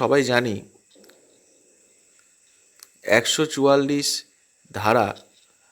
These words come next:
কখন কার্যকর হয়? না, যখন কোনো জায়গায় কোনো এমার্জেন্সি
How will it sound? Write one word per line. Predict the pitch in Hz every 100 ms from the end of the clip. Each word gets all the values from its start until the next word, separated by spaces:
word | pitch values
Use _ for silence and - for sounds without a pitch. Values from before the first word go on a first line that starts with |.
| _ _ 120
কখন | 120 151 147
কার্যকর | 135 110 127 131 135 139
হয়? | 151 - _ _ _ -
না, | 131 127
যখন | 113 117 147 101 - _ _ _ _ _ _ _ _ _ _ _ _ _ _ _ _ _
কোনো | 135 139 147 127
জায়গায় | 113 110 110 104 - - _ _ _ _ _ _ -
কোনো | 135 131
এমার্জেন্সি | 127 135 131 147 139